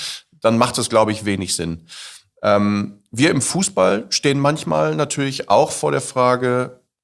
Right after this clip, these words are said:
hm, geben wir uns ein konkretes Ziel? Ähm, und es gibt noch eine zweite Ebene, wie kommunizieren wir das auch nach innen und nach außen? Also wir haben, ähm,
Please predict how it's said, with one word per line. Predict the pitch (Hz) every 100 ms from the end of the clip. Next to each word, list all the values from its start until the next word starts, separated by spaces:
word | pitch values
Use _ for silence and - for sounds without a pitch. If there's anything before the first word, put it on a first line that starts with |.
| _ 92
hm, | 87 73 - -
geben | 92 98 139
wir | 147 -
uns | 151 165
ein | - 151 147 147
konkretes | 147 147 - 147 147 143 -
Ziel? | - 156 170 262 - _ - - - _ -
Ähm, | 110 113 117
und | 123
es | 131 -
gibt | 151 151
noch | 139
eine | 131
zweite | - 117 147 165
Ebene, | 110 110 120 131 170 - _ _ _
wie | 117
kommunizieren | 131 139 135 135 127 139 143
wir | 135
das | 120 -
auch | 113 113 - - _ -
nach | 104
innen | 98 117
und | 104 -
nach | 101
außen? | - 101 - 82 82
Also | - 98 101
wir | 110 110
haben, | 127 127 131 131 131 131 - _ - _ -
ähm, | 110 113 113 113 113 113 110 _